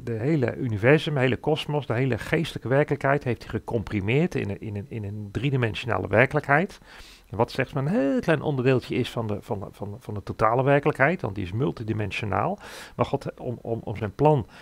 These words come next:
ten uitvoer te brengen, heeft hij het eigenlijk, eh, de, de, de, de, de werkelijkheid gecomprimeerd in een driedimensionale werkelijkheid waar wij nu in leven. Eh, van tijd en ruimte. Daarin,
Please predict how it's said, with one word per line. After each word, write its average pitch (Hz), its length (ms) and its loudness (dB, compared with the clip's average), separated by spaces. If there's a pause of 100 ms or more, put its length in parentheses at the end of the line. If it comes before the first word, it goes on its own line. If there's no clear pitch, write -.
(400)
ten 120 180 -2
uitvoer 131 360 4
te 101 100 -4
brengen, 104 360 4
heeft 113 160 0
hij - 140 -14
het 95 100 0
eigenlijk, 117 360 0 (420)
eh, - 160 -8 (120)
de, 113 220 -4
de, 104 120 -4
de, 98 160 -4
de, 104 120 -6
de 101 100 -4
werkelijkheid 127 560 4
gecomprimeerd 127 800 0
in 110 140 -2
een 101 120 -2
driedimensionale 123 720 0
werkelijkheid 104 540 0
waar 92 120 -4
wij 92 140 4
nu 92 140 -2
in 82 60 -2
leven. 92 340 -8 (580)
Eh, 113 540 2
van 101 220 -6
tijd 113 280 2
en 92 120 -4
ruimte. 87 360 -8 (1900)
Daarin, 139 760 4